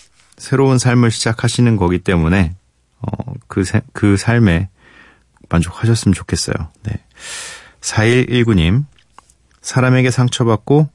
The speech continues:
많이 속상했던 요즘 엄마에게 가서 한참 투정 부리고 집에 돌아오는 길, 엄마에게 문자가 왔어요. 살아보니까 살아가는 데는 사랑할 사람도 필요하고 때로는 미워할 사람도 필요해. 그러니 힘내렴.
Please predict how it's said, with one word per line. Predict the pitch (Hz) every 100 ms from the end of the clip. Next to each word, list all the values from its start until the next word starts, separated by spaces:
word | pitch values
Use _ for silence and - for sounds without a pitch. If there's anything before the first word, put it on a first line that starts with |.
| _
많이 | - 87 98
속상했던 | - - 107 101 - 87
요즘 | 80 80 80 113 -
엄마에게 | 80 90 92 92 95
가서 | 87 80 - 107 78 -
한참 | - 123 117 - 131 135
투정 | 135 - 123 120
부리고 | 113 110
집에 | - 107
돌아오는 | - 90 98 85 76
길, | 80 71 73 _ _ -
엄마에게 | 82 87 87 95
문자가 | 85 90 113 107
왔어요. | 85 76 - 67 90 - _ _ _ - - _ _ _
살아보니까 | - - 117 117 113 101 90 82 - 101 80 _ _ _ _ _
살아가는 | - 113 107 98 95
데는 | 85 78 80 120 - _ _
사랑할 | - - 123 120 113
사람도 | - 98 90 95
필요하고 | - 95 80 - 92 80 - _
때로는 | - 104 98 107 82
미워할 | 90 98 95 95
사람도 | 95 82 78 92
필요해. | - 87 80 82 - _ -
그러니 | - 85 90
힘내렴. | 87 113 85 76 80